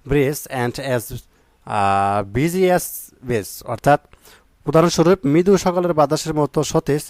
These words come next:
এবং মৌমাছির মতো ব্যস্ত", ঠিক আছে? "This attention, আচ্ছা, attention have made the, uh, narrative more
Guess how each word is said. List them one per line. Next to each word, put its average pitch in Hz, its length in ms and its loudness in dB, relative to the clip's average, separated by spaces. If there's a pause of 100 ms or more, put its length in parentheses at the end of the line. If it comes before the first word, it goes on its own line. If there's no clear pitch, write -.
এবং 123 260 0
মৌমাছির 139 460 0
মতো 135 240 -2
ব্যস্ত", 117 360 -2 (920)
ঠিক 185 100 -6
আছে? 139 220 -8 (1200)
"This 135 300 -6 (800)
attention, 185 640 -2 (320)
আচ্ছা, 107 420 -6 (920)
attention 170 800 -2 (420)
have 135 380 2
made 180 180 2
the, 156 380 -2 (500)
uh, 110 320 0
narrative 147 420 0 (160)
more 160 240 2